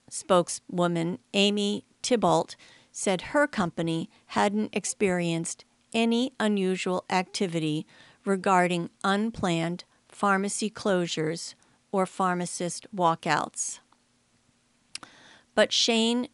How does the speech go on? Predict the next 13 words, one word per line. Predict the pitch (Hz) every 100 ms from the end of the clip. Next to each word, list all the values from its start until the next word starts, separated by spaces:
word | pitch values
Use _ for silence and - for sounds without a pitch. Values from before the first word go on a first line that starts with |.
| -
Jerominski, | 175 233 214 214 233 - - 156 156 226 - _ -
a | 180
California | - 196 180 - 254 254 208 175
pharmacist | - 175 156 165 - 175 175 - - - - -
and | 214 214
one | 190 175 190
of | 185
the | 196 180
walkout | 175 165 - 160 170 -
organizers, | 226 220 202 160 156 156 - 180 214 - - - _ -
disputed | 262 - - 220 190 196 196 -
those | 180 180 170 -
characterizations. | - 165 165 - 190 196 185 156 147 - 87 160 -